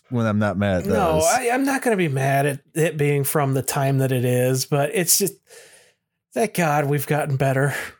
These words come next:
Speaker 1: But it, his accent was so, like, I was thrown off by the accent 'cause it, it basically was like, uh, the chick from S N L. <laughs> Like the, uh,
Speaker 2: It's so
Speaker 1: <laughs> I forget her name.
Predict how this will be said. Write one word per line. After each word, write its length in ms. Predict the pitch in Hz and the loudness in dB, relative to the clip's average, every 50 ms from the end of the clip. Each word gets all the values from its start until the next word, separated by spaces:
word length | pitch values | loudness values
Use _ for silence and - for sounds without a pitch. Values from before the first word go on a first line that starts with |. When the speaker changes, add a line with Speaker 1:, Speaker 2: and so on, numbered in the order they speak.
| _ _ | _ _
Speaker 1:
But 180 | - 151 151 143 | -2 -2 0 0
it, 140 | 156 170 170 | -2 -2 0
his 220 | 170 202 190 165 - - | 2 0 0 0 -2 -4
accent 520 | 131 135 139 139 - - - 127 117 - - | -2 0 0 0 -2 -2 -2 -2 -2 -2 -2
was 180 | 131 110 107 - | -2 -2 -2 -2
so, 480 | - - - - - 139 131 131 139 | -4 -4 -4 -2 -2 0 0 0 0
like, 380 | 135 123 120 113 117 117 - _ _ _ _ _ _ 127 - | 0 0 0 -2 -2 -4 -6 _ _ _ _ _ _ -14 -6
I 200 | - 156 185 202 | -4 -2 0 0
was 160 | 190 180 - | 0 -2 -4
thrown 320 | - - 165 156 143 127 117 | -4 -4 -2 -2 0 0 0
off 280 | 113 117 123 135 - | 0 0 0 -2 -2
by 200 | - 131 117 113 | -2 -2 0 0
the 120 | 104 107 80 | 0 -2 -2
accent 600 | 101 104 107 113 - - 143 135 143 143 120 - _ _ _ _ _ | 0 0 0 -2 -2 -2 -2 -2 -2 -4 -6 -10 _ _ _ _ _
'cause 240 | - 143 131 123 143 - - | -2 -2 -2 -2 -4 -4 -4
it, 200 | 143 147 - 156 | -4 -4 -2 -2
it 200 | 156 151 135 131 | -2 -2 -2 -2
basically 480 | 151 151 160 147 - 160 170 160 151 151 | -2 -2 -2 -2 -4 -4 -2 0 0 0
was 220 | 135 131 127 120 | 0 0 -2 -2
like, 300 | 135 127 123 120 117 - | -2 0 0 0 -2 -2
uh, 420 | 135 117 110 107 104 101 101 95 95 - _ _ _ _ _ - | 0 0 2 2 2 2 0 0 -2 -6 _ _ _ _ _ -2
the 100 | 120 117 | -2 -2
chick 380 | - - - 156 143 - - | 0 -2 -2 -2 -2 -2 -4
from 260 | - - 131 113 120 | -4 -2 -2 -2 0
S 240 | 110 123 135 - - | 0 -2 -2 -2 -2
N 180 | 147 127 117 117 | -2 0 0 0
L. 460 | 107 107 110 117 131 143 143 - _ _ _ _ _ _ _ _ _ - - - _ _ | 0 2 2 2 2 0 -2 -4 _ _ _ _ _ _ _ _ _ -20 -20 -20 _ _
<laughs> 140 | - - - 208 - - 202 175 160 - _ _ - - 131 - - | -14 -6 -6 -6 -4 -2 -2 -4 -4 -4 _ _ -8 -8 -8 -6 -4
Like 320 | 139 139 147 127 123 120 | -4 -2 0 -2 -2 -2
the, 200 | - 123 113 - | -2 -4 -4 -2
uh, 180 | 123 120 113 110 | 0 2 2 2
Speaker 2:
It's 100 | 104 - | 2 2
so 680 | - - - - - - 196 175 165 151 147 139 135 - 220 214 214 - - - | 0 0 0 0 2 2 2 2 2 2 2 0 0 -2 -2 -2 -2 -4 -4 -2
Speaker 1:
<laughs> 60 | - | 0
I 100 | 143 160 | 0 0
forget 360 | 147 - 185 170 196 180 143 147 | 0 -2 -2 -2 0 -2 0 0
her 180 | 160 156 151 | 0 0 0
name. 440 | 143 135 123 113 110 107 107 110 107 | 0 0 0 0 2 2 0 0 -2